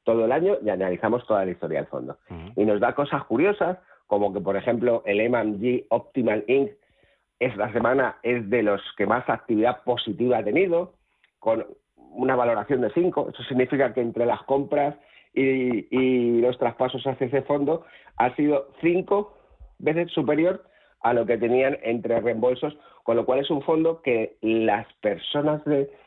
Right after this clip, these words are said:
Speaker 1: Ironía FinTech, nuestra comunidad, está eligiendo.
Speaker 2: Ah,
Speaker 1: Y eso es lo que queremos transmitir. De esa manera, nuestros clientes van a poder ver de un solo vistazo qué fondos están, tomamos, estamos tomando la decisión de compra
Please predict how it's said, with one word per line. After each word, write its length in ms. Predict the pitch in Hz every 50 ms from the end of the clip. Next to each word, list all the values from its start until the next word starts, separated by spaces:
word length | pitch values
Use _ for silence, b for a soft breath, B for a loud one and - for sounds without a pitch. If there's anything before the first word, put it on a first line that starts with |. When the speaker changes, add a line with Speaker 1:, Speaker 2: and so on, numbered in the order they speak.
| B -
Speaker 1:
Ironía 480 | 131 139 139 131 123 131 123 123 127 -
FinTech, 460 | - 120 117 113 - 160 165 170 - -
nuestra 300 | 110 98 98 - 101 95
comunidad, 400 | 98 104 107 110 113 120 123 113 - -
está 260 | 123 117 - 123 110
eligiendo. 640 | 95 92 87 - - 76 76 78 110 151 - - _ _ -
Speaker 2:
Ah, 240 | - 71 - 117 160 - _ _ _ _ _ _ _ _ _ - _ -
Speaker 1:
Y 140 | - 127 156
eso 160 | 180 - -
es 60 | 110 107
lo 80 | 104
que 100 | 104 98
queremos 280 | 90 101 101 98 92 -
transmitir. 460 | 95 85 90 85 82 - 80 80 -
De 140 | - 90 113
esa 180 | 120 - 147 139
manera, 420 | 143 135 147 160 156 165 165 - b b b b b b b -
nuestros 400 | 101 113 110 101 - 98 98 -
clientes 400 | - 107 113 120 117 127 123 110
van 140 | 98 104 107
a 100 | 107 95
poder 280 | 113 110 113 110 107
ver 220 | 107 127 135 127 107
de 160 | 92 85 95
un 120 | 95 101 101
solo 220 | - 107 107 113
vistazo 480 | 113 110 - 135 131 - - 160 156 B B B B B B B _
qué 160 | - 165 -
fondos 440 | - - 175 180 160 135 104 85 82 - - - _ _ _ _ _ _ _ _ _ - - _ _ -
están, 520 | 107 107 - - - 123 123 127 135 -
tomamos, 480 | - 135 127 135 135 135 135 135 135 - _ - - -
estamos 560 | - 123 123 - - 123 131 131 131 135 135 -
tomando 320 | 131 127 135 135 135 127
la 80 | 127 120
decisión 380 | 120 117 - - 151 139 139
de 100 | 143 143
compra 340 | - 175 180 170 202 208 b